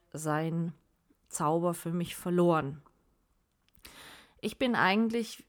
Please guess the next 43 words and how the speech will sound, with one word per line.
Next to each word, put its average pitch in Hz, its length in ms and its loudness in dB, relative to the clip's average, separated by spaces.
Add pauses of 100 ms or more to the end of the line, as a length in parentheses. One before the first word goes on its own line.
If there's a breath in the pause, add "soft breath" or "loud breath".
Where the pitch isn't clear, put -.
ein 190 140 0
Mensch, 180 380 0
ich 214 160 -6
hab 202 160 0
seit 185 240 -4
vier 190 220 -2
Jahren 170 480 0 (560 loud breath)
keinen 196 500 -2
eigenen 226 560 0
Weihnachtsbaum 202 720 -2
mehr. 208 180 0
Gut, 202 300 -6
jetzt 180 200 -8
in 175 120 -4
der 165 160 -2
jetzigen, 175 560 -6
in 170 80 -6
dem 165 100 -6
jetzigen 175 420 -6
Zuhause 180 380 -6
liegt's 175 320 -10
daran, 175 540 -4 (480 loud breath)
dass 170 180 -8
ich 196 220 -10
gar 95 180 -6
nicht 196 180 -4
so 196 140 -8
wirklich 185 460 -8
Platz - 340 -12
dafür 233 380 -4
habe 214 260 2
in 208 120 -2
meinem 202 280 -2
Wohnzimmer 202 800 -2
für - 160 -12
einen 175 200 -4
schönen 185 460 -6
großen 175 480 -6
Weihnachtsbaum, 196 920 -2
aufgrund 175 400 -6
dessen, 180 300 -4
dass 170 220 -4
ich 175 160 -6